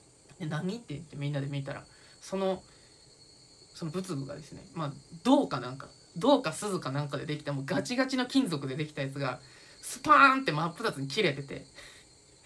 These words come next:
なんかボキッとか、折れてるとか、なんか朽ちて、なんか朽ちたり錆びたりして、なんかボロボロってなんか風化してるとかでもなく、なんかスパーンって切れて、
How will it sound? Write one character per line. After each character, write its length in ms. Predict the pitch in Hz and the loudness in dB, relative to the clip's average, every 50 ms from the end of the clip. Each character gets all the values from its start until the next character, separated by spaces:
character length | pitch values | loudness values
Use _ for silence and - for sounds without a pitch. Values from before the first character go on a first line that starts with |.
| - 277 - - - - | -20 -18 -18 -18 -14 -6
な 60 | - 208 | -4 -2
ん 40 | |
か 60 | 151 139 | -2 -2
ボ 220 | 139 190 - 190 | -2 -2 -2 -2
キ 180 | - - 285 277 | -4 -6 -8 -8
ッ 60 | - | -8
と 100 | - - | -6 -2
か、 240 | - 151 135 135 - - - - - - - - - - 147 143 196 | 0 2 2 0 -2 -10 -20 -20 -20 -20 -20 -18 -14 -14 -10 -4 2
折 160 | 254 311 285 | 2 2 4
れ 60 | - | 4
て 100 | - 151 | 2 0
る 80 | 139 139 | 0 0
と 80 | 139 | -2
か、 60 | 139 | -2
な 80 | 143 139 | -4 -4
ん 20 | |
か 60 | 139 139 - - | -4 -6 -10 -8
朽 160 | - 269 269 | -4 -4 -4
ち 120 | - - - | -4 -4 -6
て、 360 | - 156 147 139 131 - - - - - - - - - - | -2 0 0 0 0 -2 -6 -16 -20 -20 -20 -20 -20 -16 -10
な 80 | 165 | -10
ん 40 | 156 | -10
か 180 | - - - 262 | -8 -6 -6 -6
朽 20 | |
ち 100 | 269 - | -4 -2
た 100 | - 170 | -2 -2
り 80 | 151 143 | -2 0
錆 180 | - 202 196 | 0 -2 0
び 60 | 202 185 | 0 2
た 100 | 147 143 | 2 2
り 80 | 139 | 2
し 20 | - | 0
て、 80 | 147 | -4
な 60 | 147 | -4
ん 20 | 143 | -4
か 60 | 139 | -4
ボ 100 | 143 156 | -2 0
ロ 80 | 175 185 | 2 4
ボ 120 | 190 196 | 6 6
ロ 100 | 196 202 | 6 4
っ 60 | 196 | 2
て 80 | - 147 | 0 -6
な 80 | 143 | -6
ん 20 | 135 | -6
か 80 | 139 | -6
風 160 | 135 180 180 180 | -6 -6 -4 -2
化 100 | 190 185 | -2 -2
し 80 | - | 0
て 80 | - 180 | 2 2
る 120 | 185 180 | 2 2
と 100 | - - | 0 -2
か 80 | 143 139 | -4 -4
で 80 | 131 | -2
も 60 | 127 156 | -2 -4
な 100 | 156 143 | -6 -6
く、 100 | - 143 | -6 -8
な 60 | 139 | -8
ん 40 | - | -10
か 60 | - | -10
ス 200 | - - - - | -12 -14 -6 2
パ 140 | - 359 311 | 6 6 8
ー 120 | 277 294 | 8 6
ン 20 | |
っ 20 | 277 | 4
て 60 | - | 2
切 160 | 170 - 208 202 | -6 -4 0 0
れ 120 | 165 139 | 0 0
て、 200 | 135 - - | 0 -6 -12